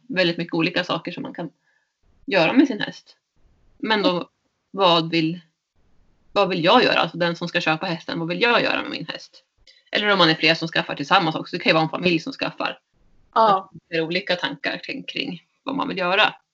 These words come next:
Speaker 2: Precis.
Speaker 1: Ehm, vad ska man mer tänka på då?
Speaker 2: Ja, man kanske ska fråga sig, ja, men,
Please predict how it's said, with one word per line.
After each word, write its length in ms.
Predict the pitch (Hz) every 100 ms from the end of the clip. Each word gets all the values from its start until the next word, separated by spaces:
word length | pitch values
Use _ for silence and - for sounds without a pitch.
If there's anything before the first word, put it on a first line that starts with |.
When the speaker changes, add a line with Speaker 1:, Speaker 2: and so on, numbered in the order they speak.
| _ _ _ _ _ _ _ _ _ _ - _
Speaker 2:
Precis. 680 | 220 214 - 220 185 180 175
Speaker 1:
Ehm, 540 | 175 165 165 - 269 - _ _ _ _ _
vad 200 | 190 214
ska 120 | -
man 140 | 233 240
mer 320 | 262 277 -
tänka 320 | - 151 160 151
på 160 | -
då? 160 | 120 - _ _ _ _ _ _ _ _ _ _ _ _ _ _ -
Speaker 2:
Ja, 800 | 226 220 226 233 240 240 240 - _ _ _ _ -
man 420 | 220 220 220 220
kanske 340 | 240 233 233
ska 160 | 226 226
fråga 320 | 226 208 202
sig, 460 | 202 208 196 190 190 _ _ _ _ _ _ _ _ _
ja, 140 | -
men, 300 | 240 240 220